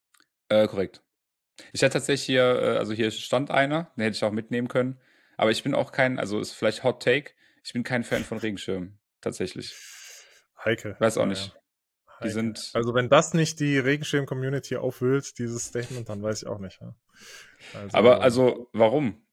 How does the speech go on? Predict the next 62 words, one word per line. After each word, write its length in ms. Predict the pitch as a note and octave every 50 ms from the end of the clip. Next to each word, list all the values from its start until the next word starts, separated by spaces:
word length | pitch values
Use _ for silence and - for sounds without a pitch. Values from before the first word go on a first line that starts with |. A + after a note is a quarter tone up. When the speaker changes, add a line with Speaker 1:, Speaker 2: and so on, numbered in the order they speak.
| _ _ _
Speaker 1:
Wenn 160 | - G#2+ A2
ich 140 | G#2 - -
eine 100 | A2+ A2
Jacke 180 | A2+ A#2+ -
mit 140 | B2 A#2+ A2+
Kapuze 340 | - A#2 A2+ B2 A#2+ - C3
habe 220 | C3 C3 C3 B2
und 140 | B2 B2 A#2+
es 140 | A2 - -
regnet, 220 | A#2+ A#2 - A#2+ A2+
dann 100 | A2+ A2
zieh 100 | - -
ich 120 | A2+ -
die 40 | -
Ja-, 160 | A#2 A2+ -
Kapuze 380 | - - A2 G#2+ A#2 - - -
auf. 320 | - D3 D#3+ - - _ _ _ _ _ _ _ _ _ _ _ _ _ _ _ _
Und 320 | - G#2+ G#2+ A2 G2+ -
der 100 | - A2+
Speaker 2:
Ja. 40 | G#2+
Speaker 1:
Regenschirm 320 | A2 A#2+ - - - B2 A#2+
stört 240 | - - E3+ -
doch 80 | A#2 G2+
nur. 260 | F#2+ - F#2+ F#2+ G#2
Also 220 | - F#2+ G2+ G2+ G2
der 180 | G#2 G#2+ G2+
muss 160 | G#2 G#2 -
trocknen, 480 | - - C3+ C3+ - - C#3+ C#3+ D3+ C#3+
da 80 | B2+ G#2+
muss 160 | G#2+ G#2 G2+
ich 60 | -
den 120 | G#2 G#2
irgendwie 260 | F#2+ G2+ G#2 G#2 G2+ -
offen 240 | G#2+ - G#2+ A2
Speaker 2:
Wa- 20 | G#2+
Speaker 1:
hinstellen. 580 | A2 A#2+ C3 - - C#3 C#3 C#3+ D3 D#3 D#3 _ _ _ _ _ _ _ _ _ _ _ _ _ _
Speaker 2:
Was 160 | A2 G#2+ G#2
Speaker 1:
Und 60 | G#2+
Speaker 2:
macht 100 | A2+ B2
Speaker 1:
dann 180 | G#2 G#2+ B2 A2+
Speaker 2:
denn 0 |
deine 160 | A#2+ A#2 A#2
Speaker 1:
steht 140 | A2+ A#2 A#2+
da 20 |
Speaker 2:
Jacke, 160 | A2 - A2+ A2
wenn 120 | A2 A2
die 60 | G#2+
Speaker 1:
irgendwie 40 | G#2
Speaker 2:
nach-, 300 | G#2 A2 G#2+ A#2 - -
nass 240 | - A2 G#2+ G#2+ -
ist? 140 | A2 G2+ -
Muss 200 | A2 G#2+ - -
die 80 | A2+
nicht 200 | A2+ C3 - -
trocknen, 380 | - C#3+ C#3+ - - D#3+ D3 B2
oder? 180 | A2 G2+ G#2
Speaker 1:
Dann 140 | G2+ F#2+ F2+
häng 100 | F2+ F#2+
ich 100 | F#2+ -
die 100 | - C3+
auf. 340 | D3+ D#3 C3 - - - - _ _ _ _ _ _ _ _ _ _ _ _ _ _ _ _ _ _ _ _ _
Speaker 2:
Okay. 260 | A2 G2+ - A#2 F#2+